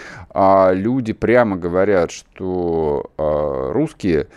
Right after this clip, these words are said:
ну, застряли в двадцатом веке, мыслят какими-то устаревшими категориями модернизма, постмодернизма, а мы создаем новую реальность. Поэтому,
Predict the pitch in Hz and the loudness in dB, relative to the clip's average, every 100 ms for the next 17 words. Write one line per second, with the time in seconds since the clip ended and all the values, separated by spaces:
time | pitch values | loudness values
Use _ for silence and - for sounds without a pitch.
0 | - - - _ 104 120 82 87 107 - | -20 -20 -20 _ -4 -2 0 0 0 0
1 | 107 98 80 76 76 90 92 - 85 85 | 0 2 0 -2 -4 0 0 0 -2 -2
2 | 85 104 147 170 - 98 98 87 82 - | -6 -4 -4 -4 -4 -4 -4 -4 -6 -6
3 | 85 - 80 78 80 - 90 87 80 - | -8 -6 -8 -8 -8 -2 -2 -2 -4 -8
4 | 76 - - 82 87 80 76 76 76 82 | -12 -12 -10 -6 -4 -4 -6 -8 -8 -6
5 | 85 110 151 135 98 80 - 127 127 110 | -2 -2 0 -2 -4 -6 -4 -4 -4 -6
6 | 87 92 95 92 82 87 - 87 104 - | -4 -4 -2 -4 -4 -4 -2 -2 -4 -8
7 | 85 87 87 85 85 98 92 80 76 76 | -8 -4 -4 -4 -4 -2 -2 -2 -4 0
8 | 82 76 67 67 - 87 92 - 92 | 2 0 -2 -10 -4 -2 -2 -6 -10